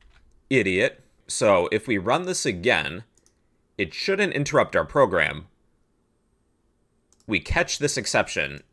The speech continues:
and output this text instead. So any code that's dangerous, where it might cause an exception, you can surround with the try block. You can add more than one catch block to catch and handle specific exceptions.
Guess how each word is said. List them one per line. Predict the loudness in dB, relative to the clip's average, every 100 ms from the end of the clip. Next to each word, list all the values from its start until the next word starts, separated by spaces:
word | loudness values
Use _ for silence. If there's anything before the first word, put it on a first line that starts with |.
| _ _ _ _ _ _ 0
and |
output | 0 2 0 -2
this | -6
text | -2 -4 -4
instead. | -10 -8 -2 -2 -2 -14 _ _ _ _ _ _ _ _ _ _ _ _ _ _ _
So | -2 -2 0
any | -4 -6
code | 0 2
that's | 2 -2 0
dangerous, | -2 0 -2 -2 -4 -10 _ _ _ _
where | 0 2
it | 2
might | 0 -2
cause | 2 0 2
an | -2
exception, | -2 -4 -4 -8 -8 -12 _ -6
you | -4
can | -2
surround | -2 0 0
with | 0
the | -6
try | 0 0
block. | 2 -2 -4 -12 _ _ _ _ _ _ _ _ _
You | -10
can | -6 -2 0
add | 2 2 2
more | -2
than | -2 -6
one | -8
catch | -4 -4 -4
block | -4 -4 -6 -20 _ _ -12
to | -6
catch | -2 -2
and | -4
handle | -6 -2 -2
specific | -4 -10 -6 -6 -2 -4
exceptions. | -2 -4 -4 -6 -10 -12